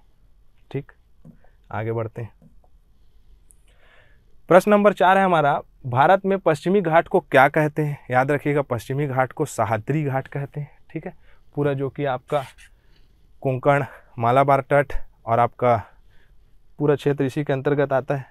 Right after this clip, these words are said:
देखिए यहाँ पर दिखाई दे रहा है कोंकण तट, मालाबार तट और आपका कन्नड़ तट, पूरा क्षेत्र क्या कहलाता है आपका? सह्याद्री कहलाता है, ये सह्याद्री पर्वत श्रृंखला, ठीक है। तो इस प्रकार याद रखना है। साथ ही याद रख सकते हैं काठियावाड़, आगे में प्रश्न रखा गया है,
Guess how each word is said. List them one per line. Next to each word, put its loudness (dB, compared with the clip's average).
देखिए -4
यहाँ -6
पर -6
दिखाई -8
दे -4
रहा -8
है -16
कोंकण -6
तट, -10
मालाबार -2
तट -8
और 2
आपका -2
कन्नड़ -4
तट, -8
पूरा 2
क्षेत्र -4
क्या -2
कहलाता -2
है -6
आपका? -10
सह्याद्री -6
कहलाता -10
है, -8
ये -8
सह्याद्री -12
पर्वत -12
श्रृंखला, -12
ठीक -2
है। -2
तो 0
इस -2
प्रकार 0
याद 0
रखना -8
है। -10
साथ -4
ही -6
याद -4
रख -6
सकते -10
हैं -6
काठियावाड़, -2
आगे -4
में -6
प्रश्न -8
रखा -8
गया -8
है, -14